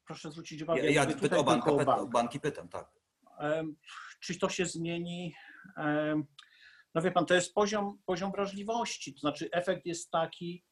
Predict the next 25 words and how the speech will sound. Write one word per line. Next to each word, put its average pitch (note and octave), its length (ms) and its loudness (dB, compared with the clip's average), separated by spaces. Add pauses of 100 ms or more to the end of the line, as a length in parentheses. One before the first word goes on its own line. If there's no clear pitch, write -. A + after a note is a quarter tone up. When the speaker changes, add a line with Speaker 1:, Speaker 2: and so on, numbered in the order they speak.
(260)
Speaker 1:
banki F#3+ 380 0
w - 80 -14
po-, F3+ 160 -2
w - 260 -20
bardzo F#3 560 -2
poważnym E3+ 480 -8
stopniu F3+ 520 -2
muszą E3+ 540 -2
dzisiaj C3+ 500 -6
w - 160 -16
Polsce C3 440 -4
liczyć E3+ 380 -6
same F3 280 2
na C#3+ 120 2
siebie, D3+ 400 -2
czyli D#3 240 -6
być C3+ 200 0
zdolne F#3 520 4
do E3 100 0
generowania C#3 600 4
kapitału, C3 760 -2
żeby C3+ 220 -2
utrzymać C#3 500 -4
to C3 100 -6
tempo, - 640 -10